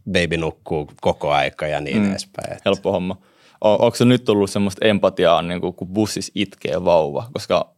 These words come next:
Speaker 2: musta tuntuu, että mua ainakin suunnattomasti ärsyttää, jos bussis itkee vauva. Niin onko se nyt silleen, että sä ymmärrät vihdoin sen tuskan sille
Speaker 1: Ei, ei
Speaker 2: vanhemmalle?
Speaker 1: mua ei ole kyllä ihan hirveästi se silleen vaivannut. Että
Speaker 2: Okei, no ehkä sit mä oon vaan mulkku tai <laughs> jotain, kun se vaivaa, vaivaa mua. Mut joo, tota, kuten todettiin, niin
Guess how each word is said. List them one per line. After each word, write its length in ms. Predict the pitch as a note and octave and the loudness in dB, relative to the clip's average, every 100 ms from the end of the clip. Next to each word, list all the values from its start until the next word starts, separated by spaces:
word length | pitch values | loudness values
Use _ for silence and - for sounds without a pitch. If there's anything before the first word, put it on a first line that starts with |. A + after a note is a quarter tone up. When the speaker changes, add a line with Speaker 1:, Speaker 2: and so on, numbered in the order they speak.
| _ | _
Speaker 2:
musta 160 | G#2+ - | -6 -2
tuntuu, 220 | G2+ F#2 | -2 0
että 100 | A2 | 2
mua 100 | G2+ | 2
ainakin 160 | F#2+ | 0
suunnattomasti 560 | G2 G2+ F#2 F2+ G2+ F2+ | -2 -4 -4 -8 -4 -2
ärsyttää, 400 | E2+ G2+ - - | 0 -2 -6 -8
jos 120 | - G#2 | -6 -6
bussis 300 | G2+ G#2 G2+ | -6 -6 -8
itkee 260 | - F#2+ | -2 0
vauva. 240 | F#2+ F#2 F#2+ | 2 4 4
Niin 80 | A2 | 2
onko 80 | - | 4
se 80 | |
nyt 140 | A#2 A2+ | 2 2
silleen, 220 | G2+ F2+ | 0 0
että 60 | - | 0
sä 60 | D#2 | -2
ymmärrät 340 | F#2+ - - | -4 -6 -8
vihdoin 340 | - - G1+ - | -10 -8 -8 -8
sen 180 | - - _ _ - | -10 -12 _ _ -14
tuskan 320 | E2 - G2+ | -12 -8 -6
sille 100 | G2 | 0
Speaker 1:
Ei, 40 | A#2 | 2
ei 60 | |
Speaker 2:
vanhemmalle? 400 | G2 G#2 A#2 A#2+ | 2 2 2 4
Speaker 1:
mua 100 | A2 | 4
ei 80 | F2+ | 2
ole 80 | F2+ - | 0 -2
kyllä 240 | G2 F2 - _ - | -2 -2 -6 _ -4
ihan 220 | F2+ F2 | -2 -2
hirveästi 460 | F#2 F2 D#2+ - D#2+ | -2 -4 -4 -6 -8
se 140 | - | -4
silleen 420 | G2 F2+ D2+ C#2+ | -2 0 -2 -2
vaivannut. 520 | D2 C#2 C2 B1+ A1 | -2 -4 -6 -12 -12
Että 320 | C2+ - - A2 | -14 -14 -2 2
Speaker 2:
Okei, 220 | G2+ G2 | 2 2
no 140 | G#2 | 2
ehkä 140 | A2 A#2 | 0 0
sit 120 | G#2+ | -2
mä 80 | G#2+ | 0
oon 100 | G2+ | 2
vaan 140 | G2 | 0
mulkku 280 | G2 F#2+ F#2+ | -2 -6 -4
tai 100 | B2+ - - | -4 -4 -10
<laughs> 160 | - - | -4 0
jotain, 280 | F3+ D#3+ C3+ | 4 4 2
kun 80 | |
se 140 | C3 B2 | 0 2
vaivaa, 400 | A2 G2+ G2 D2+ | 2 2 0 0
vaivaa 300 | G2 F#2 F#2 | -2 0 -4
mua. 240 | F#2 - _ _ _ _ _ _ | -6 -10 _ _ _ _ _ _
Mut 200 | A#2 A2+ - - | -4 -4 -6 2
joo, 260 | C3 - - | 4 4 0
tota, 220 | A#2+ A#2+ B2+ | 0 2 0
kuten 180 | D3+ | -2
todettiin, 460 | C#3+ C3 A#2+ A2 G#2 | 2 2 2 -2 -2
niin 160 | G#2 | -2